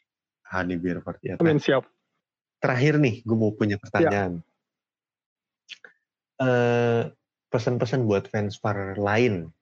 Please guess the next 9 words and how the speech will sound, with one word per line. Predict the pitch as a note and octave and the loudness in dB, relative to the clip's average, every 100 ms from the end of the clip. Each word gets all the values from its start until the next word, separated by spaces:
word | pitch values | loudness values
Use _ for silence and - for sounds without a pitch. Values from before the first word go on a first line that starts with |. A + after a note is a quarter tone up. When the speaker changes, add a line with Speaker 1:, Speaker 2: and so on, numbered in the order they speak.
| _ _ | _ _
Speaker 1:
yang | G#2 G2 | -6 -2
lagi | F#2+ F#2 | 0 0
dengerin | G2 F#2 F#2+ F#2+ | 0 0 -2 -2
ini. | F#2+ F#2 D2+ _ _ _ _ G2 | -2 -2 -6 _ _ _ _ -4
Monggo, | G2 G2 | 0 2
Speaker 2:
Pesannya? | D#3+ D#3+ E3 | 2 2 2
Speaker 1:
dari, | F#3+ F#2+ - | 2 -2 -2
dari | G2 F#2 F2+ | -2 -2 -2
seorang | G2+ G2 F#2+ F#2 F2+ F2+ | -2 -2 -2 -4 -8 -14